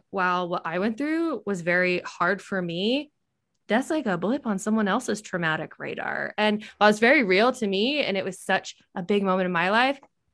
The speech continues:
holy moly, there's so many other people that are going through incredible things and they're problem solving their way through it.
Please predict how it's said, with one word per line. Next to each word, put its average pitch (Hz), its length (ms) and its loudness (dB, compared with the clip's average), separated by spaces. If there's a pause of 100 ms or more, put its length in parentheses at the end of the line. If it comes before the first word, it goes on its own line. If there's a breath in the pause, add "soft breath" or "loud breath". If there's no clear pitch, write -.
(120)
holy 415 220 0
moly, 415 280 0
there's 370 280 -2
so 370 180 2
many 381 200 4
other 359 160 0
people 330 340 -2
that 247 120 0
are 254 80 2
going 277 280 0
through 277 420 -2 (120)
incredible 254 1080 0
things 180 540 -6 (400 soft breath)
and 254 160 4
they're 277 100 6
problem 269 360 4
solving 233 320 0
their 190 100 -4
way 190 160 -4
through 190 240 -4
it. - 200 -4